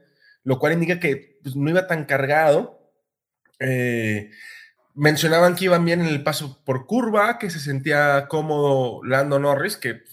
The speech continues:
evidentemente se va a sentir cómodo, el carro está hecho alrededor de él. Y lo importante es que tengan esta determinación, este desparpajo, esta, "Pues yo voy a salir primero y me vale una chingada".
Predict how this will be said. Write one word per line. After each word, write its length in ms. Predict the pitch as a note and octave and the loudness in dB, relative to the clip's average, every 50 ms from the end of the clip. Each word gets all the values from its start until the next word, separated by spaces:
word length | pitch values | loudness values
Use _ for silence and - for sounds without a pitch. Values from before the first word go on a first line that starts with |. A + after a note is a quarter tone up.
| - _ - | -20 _ -10
evidentemente 760 | - B2 B2+ A#2+ C3+ C#3+ D3+ C#3+ - C#3+ D3 D3 C#3 C#3+ D#3 | -6 -6 -2 -2 -2 -2 -2 -2 -2 -2 -2 -2 -2 -4 -4
se 100 | C3+ C#3+ | -2 0
va 60 | C3+ C3 | 0 0
a 40 | |
sentir 380 | C3 C3+ C#3 B2+ - C#3+ C3+ C3+ | 0 -2 -4 -6 -6 -6 -6 -2
cómodo, 280 | - B2+ B2 D3 F3 E3 | -2 0 0 0 0 0
el 100 | B2+ - | -2 -4
carro 200 | - - - B2+ | -6 -6 -6 -6
está 220 | A#2+ - - A#2 | -6 -6 -4 -4
hecho 220 | B2 B2 - - C3 | -4 -4 -2 -4 -4
alrededor 500 | B2 - B2 A#2+ A#2 A2+ A2+ A#2 B2 B2+ | -4 -2 -2 -2 -2 0 -2 -2 -2 0
de 180 | C3 C3 C3 | 0 0 0
él. 240 | C#3 F3 G#3+ - - _ _ _ _ _ _ _ - | 0 -2 -4 -8 -14 _ _ _ _ _ _ _ -6
Y 420 | - G#3+ A#3 B3 A#3 - - _ _ _ _ _ _ _ _ _ _ | -2 -2 0 0 -2 -6 -12 _ _ _ _ _ _ _ _ _ _
lo 140 | - F3+ G3 | -4 0 0
importante 520 | G#3 G3 G3+ G#3+ G#3 A3+ A#3 B3 A#3+ B3+ C4 | 0 0 0 -2 0 0 -2 0 -2 -2 -4
es 100 | B3+ - | -4 -6
que 120 | - B3+ | -8 -6
tengan 360 | - - A#3 A#3 A#3 A#3 A#3 | -4 -4 -4 -2 -2 -2 -2
esta 220 | A#3 A#3 A#3 - A#3 | -2 -4 -4 -2 -2
determinación, 880 | A3+ A3 A3 F#3+ E3+ E3 D#3+ D#3 D3+ D3 C#3+ C#3 F3 F3+ F#3 F#3 F3 | -2 -2 -2 -2 -2 -2 -2 -4 -2 -4 -4 -2 0 0 2 2 0
este 500 | F3 E3+ F3 F3+ F#3+ F#3 F3+ F3 E3 D#3 | -2 -4 -4 -4 -2 0 0 0 -2 -2
desparpajo, 840 | C#3 D3 C#3+ - - B2+ B2+ C3 - - D#3 C#3+ C#3+ C#3 - C#3+ C#3 | -2 -4 -4 -4 -4 -4 -4 -2 -2 -2 -2 -2 -2 -2 -2 -2 -2
esta, 800 | C#3 - - D#3+ D3+ D3+ C#3+ C#3 C3 B2+ A#2+ A2 G#2+ G2+ - - | -2 -2 0 2 4 4 4 4 4 4 4 2 0 0 -4 -8
"Pues 120 | - F3+ F#3 | -8 -6 -4
yo 120 | F3 A#3 A#3 | -2 -2 0
voy 140 | B3 B3+ | 2 2
a 60 | B3 A#3 | 2 0
salir 280 | - F3+ F3+ G3 F#3 | -2 -4 -6 -6 -6
primero 320 | F#3 G3+ G3+ G3+ F#3+ F#3+ G3 | -6 -2 4 6 6 6 6
y 20 | |
me 100 | F#3+ E3+ | 4 0
vale 140 | D3 D3 E3+ | 0 0 2
una 160 | F3 E3+ E3+ | 0 0 0
chingada". 680 | F3 - D#3 C#3+ C#3 C#3 C3 B2+ C#3+ G3 - - _ | -2 -4 -4 -2 2 2 2 2 2 0 -4 -10 _